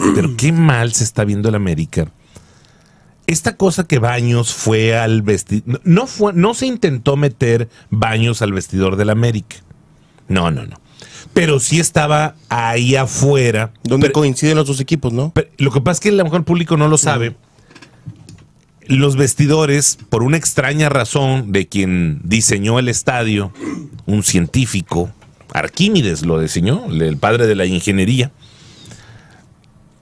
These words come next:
Speaker 1: puso la puerta del vestidor uno enfrente del otro. Ese mismo pelado que diseñó el estadio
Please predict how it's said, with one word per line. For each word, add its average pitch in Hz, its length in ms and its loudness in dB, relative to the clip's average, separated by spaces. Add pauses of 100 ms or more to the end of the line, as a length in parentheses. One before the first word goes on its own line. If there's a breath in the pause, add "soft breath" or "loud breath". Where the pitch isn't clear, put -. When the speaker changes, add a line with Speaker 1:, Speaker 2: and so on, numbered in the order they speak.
(300)
Speaker 1:
puso 175 520 0 (580)
la 131 220 0
puerta 208 300 2
del 196 120 2
vestidor 156 460 0
uno 208 200 2
enfrente 180 480 0
del 196 180 4
otro. - 260 -10 (4000)
Ese 247 240 0
mismo 208 400 2
pelado 107 640 0 (720)
que 131 140 2
diseñó 110 460 0
el 143 80 0
estadio 71 520 -4